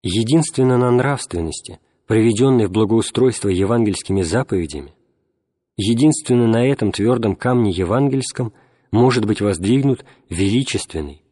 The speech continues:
священный, невещественный храм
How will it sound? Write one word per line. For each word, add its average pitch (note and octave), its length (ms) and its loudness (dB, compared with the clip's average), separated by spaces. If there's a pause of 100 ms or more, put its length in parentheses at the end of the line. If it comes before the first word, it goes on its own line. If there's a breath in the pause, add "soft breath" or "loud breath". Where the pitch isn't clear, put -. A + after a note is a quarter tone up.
(100)
священный, G#2+ 840 -2 (300)
невещественный A2+ 840 2
храм B2+ 400 -2